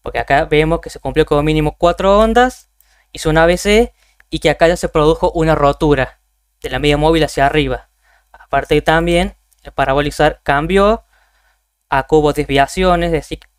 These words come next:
la media móvil, eh, actuó como soporte y resistencia,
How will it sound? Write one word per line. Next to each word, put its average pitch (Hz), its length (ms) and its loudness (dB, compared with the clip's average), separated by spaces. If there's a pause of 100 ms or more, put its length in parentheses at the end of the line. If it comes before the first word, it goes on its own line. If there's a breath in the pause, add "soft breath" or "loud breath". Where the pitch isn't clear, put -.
(120)
la 151 140 -4
media 151 180 2
móvil, 160 420 2 (180)
eh, 135 460 0 (400 soft breath)
actuó 151 420 0
como 139 360 -2
soporte 160 580 -4
y 160 80 -4
resistencia, 139 1160 0